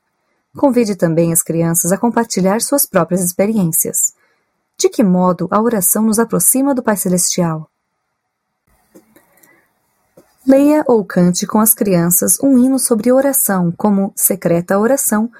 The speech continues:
ou "Com Fervor Fizeste a Prece". Hinos números oitenta e um e oitenta e três.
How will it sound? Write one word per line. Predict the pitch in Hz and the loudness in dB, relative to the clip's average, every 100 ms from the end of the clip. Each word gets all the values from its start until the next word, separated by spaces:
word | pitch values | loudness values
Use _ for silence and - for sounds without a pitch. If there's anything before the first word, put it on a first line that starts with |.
| - - - | -20 -20 0
ou | 262 | 0
"Com | - 311 | 2 -2
Fervor | 320 208 160 - 262 | -2 -2 -2 0 0
Fizeste | 277 262 233 226 202 | 0 -2 0 -2 -4
a | |
Prece". | 190 180 160 - - - _ _ _ _ - | -4 -4 -2 -4 -6 -14 _ _ _ _ -2
Hinos | 233 254 269 247 | 0 0 -2 -2
números | 208 185 165 160 | 0 0 -2 -2
oitenta | 165 220 254 | -2 -2 0
e | 277 220 | 0 0
um | 226 | 0
e | 240 | 0
oitenta | 233 233 240 240 | 0 0 -2 -2
e | |
três. | 226 175 147 - - | -2 -2 -2 -4 -8